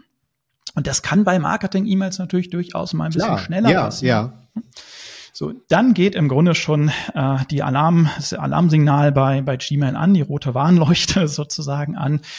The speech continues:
Speaker 1: Und dann steigt signifikant das Risiko, dass Gmail dann, ähm, diesen Versender blockiert. Und zwar, und das ist wichtig, nicht nur für diejenigen, die auf den Beschwerdebutton geklickt haben, sondern für alle Gmail-Nutzer. Das heißt, da habe ich dann wirklich ein Zustellungsproblem.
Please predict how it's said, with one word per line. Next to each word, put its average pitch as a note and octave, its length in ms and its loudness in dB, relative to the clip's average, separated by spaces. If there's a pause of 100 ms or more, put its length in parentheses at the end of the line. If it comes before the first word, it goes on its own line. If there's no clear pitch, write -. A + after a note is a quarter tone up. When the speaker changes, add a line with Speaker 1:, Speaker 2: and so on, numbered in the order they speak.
(320)
Speaker 1:
Und C#3+ 180 -2
dann E3 140 4
steigt F3+ 520 -2
signifikant D#3 800 -4
das - 200 -6
Risiko, C#3 640 -2
dass - 380 -6
Gmail C#3 420 0
dann, C3 420 -2
ähm, B2+ 300 -6
diesen C#3 280 -4
Versender B2+ 520 -4
blockiert. E3+ 600 -2
Und C3 160 0
zwar, E3 360 0
und C3+ 140 -6
das C3+ 140 -14
ist - 160 -14
wichtig, F#3 480 -6 (480)
nicht C#3 260 -6
nur C#3+ 140 0
für C3 160 -4
diejenigen, B2+ 340 0
die B2 260 -6 (140)
auf - 160 -16
den A#2+ 300 -8
Beschwerdebutton D3+ 760 -4
geklickt - 400 -10
haben, C3 300 -8 (400)
sondern B2+ 380 -8 (100)
für - 380 -2
alle C3+ 420 4
Gmail-Nutzer. B2 720 -8
Das B2+ 180 -8
heißt, C3 260 -10
da D#3+ 180 -4
habe E3+ 100 -2
ich - 100 -4
dann C3+ 240 0
wirklich - 320 -4
ein B2+ 80 -6
Zustellungsproblem. F#3+ 1200 -4